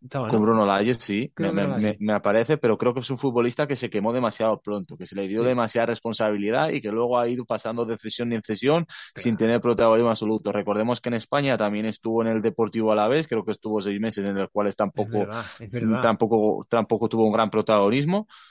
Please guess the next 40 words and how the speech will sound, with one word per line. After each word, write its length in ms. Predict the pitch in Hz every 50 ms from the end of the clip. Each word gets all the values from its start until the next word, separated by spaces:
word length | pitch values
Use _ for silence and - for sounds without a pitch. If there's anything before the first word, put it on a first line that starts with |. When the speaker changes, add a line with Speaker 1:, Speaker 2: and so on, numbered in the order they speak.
| _ _ _ _
Speaker 2:
Y 140 | - 123 120
tres 240 | 113 - 113 117 113
millones 320 | 120 120 123 123 117 -
al 80 | 117 110 107
Sparta 340 | - - 117 113 113 113
de 80 | 113 113
Moscú. 300 | 110 110 104 - - 147
Ya 100 | 151 143
sabemos 320 | 120 123 113 117 113 -
que 100 | - -
la 160 | 113 113 113 110
Liga 240 | 113 113 113 113
Rusa 260 | 110 120 123 117 120 101
también 300 | - 104 101 107 110 101
tienen 220 | 117 110 110 107
un 100 | 107 104
poder 260 | - 107 107 104 107
económico 460 | 104 98 104 104 107 107 107 92 104
bastante 420 | 104 104 - - - 107 104 101 107
potente 640 | 90 104 104 104 117 123 127 - - 160 165 139
y 80 | 131 135
Speaker 1:
Mm. 20 |
Speaker 2:
que 60 | 131
es 120 | 104 95 110
un 100 | 107 104
chico, 420 | - - 120 104 - 131 139 -
pues, 220 | - 123 117 104 -
que 260 | - - 104 104 -
aún 280 | - 110 113 113 113 110
todavía 460 | - 113 110 107 107 113 123 123 117
es 100 | 110 110
muy 160 | 113 117 113
joven 260 | 98 110 113 120 131
y 60 | 143 143
que 100 | 147 127
puede 240 | - 110 113 113
relanzar 320 | 107 110 110 104 92 117 107
su 100 | 101 113
carrera 360 | 104 110 107 110 117 131 135
perfectamente. 800 | - - 127 - 117 101 - 101 95 110 123 139 - 98 92